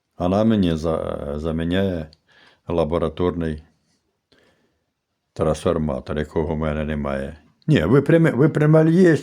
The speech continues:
випрямляч є, той, що акумулятор заряджений, там трошки непостійний. Я його покажу, будемо тестувати. Там у мене вже є, накльовується,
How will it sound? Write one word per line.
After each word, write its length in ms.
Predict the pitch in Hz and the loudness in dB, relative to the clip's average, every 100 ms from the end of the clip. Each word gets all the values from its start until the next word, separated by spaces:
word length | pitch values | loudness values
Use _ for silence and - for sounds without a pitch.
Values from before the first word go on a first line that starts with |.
| - | 0
випрямляч 720 | 113 135 131 131 143 139 - | 0 2 2 4 4 4 4
є, 200 | 190 - | 4 4
той, 260 | - 107 95 | 2 2 2
що 140 | 101 | 2
акумулятор 640 | 92 104 98 87 82 85 | 0 2 4 2 0 -2
заряджений, 360 | 82 85 90 131 | -2 -2 -4 -4
там 260 | 214 104 78 _ _ _ - - _ _ _ _ _ _ _ _ _ _ _ _ _ _ _ | -4 -6 -8 _ _ _ -20 -20 _ _ _ _ _ _ _ _ _ _ _ _ _ _ _
трошки 540 | - 101 - 101 90 | 2 2 2 0 2
непостійний. 760 | 87 101 104 101 - 87 76 85 | 2 2 2 2 2 0 0 2
Я 260 | 110 90 87 | 2 2 2
його 300 | 98 92 90 | 2 2 0
покажу, 480 | 98 - 98 85 | -2 0 0 0
будемо 360 | 78 90 85 82 | 0 0 0 -2
тестувати. 720 | - 87 - 120 151 - 78 78 _ _ _ - | -4 -2 2 4 4 2 -10 -10 _ _ _ -6
Там 160 | 87 90 | -2 0
у 20 | |
мене 240 | 92 87 | 2 2
вже 220 | 85 95 | 2 0
є, 180 | 90 87 78 - _ _ | 0 0 -2 -10 _ _
накльовується, 920 | 120 120 139 123 101 92 85 78 - | -2 2 4 6 4 2 0 -2 -2